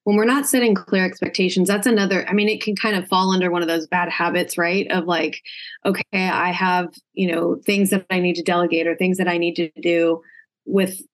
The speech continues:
um, with my employees," and you ask somebody to do something. So in your mind, it's clear of what you want them to do, but how they interpret what you've asked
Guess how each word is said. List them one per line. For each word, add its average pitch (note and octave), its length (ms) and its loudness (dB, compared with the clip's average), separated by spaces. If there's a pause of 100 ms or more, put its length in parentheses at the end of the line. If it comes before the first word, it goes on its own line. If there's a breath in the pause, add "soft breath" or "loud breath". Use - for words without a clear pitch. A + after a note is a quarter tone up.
um, E3 420 -2
with G3 200 2
my F3+ 120 2
employees," A3 520 2
and G3 100 4
you F#3 80 2
ask F3 260 -2
somebody E3+ 300 0
to E3 100 0
do E3 160 2
something. D#3 440 -4
So F#3+ 180 0
in F#3+ 100 4
your F#3 120 4
mind, A3 360 2
it's F#3 160 0
clear F#3+ 380 0
of D#3 80 -4
what E3 180 0
you E3+ 120 -4
want F3+ 220 -2
them E3 80 -4 (220)
to E3+ 80 -2
do, A#2+ 340 -2 (400 loud breath)
but F#3+ 260 0
how G3+ 240 0
they F#3+ 160 0
interpret G#3+ 640 -2
what F#3 160 0
you've E3+ 160 0
asked G#3+ 560 -4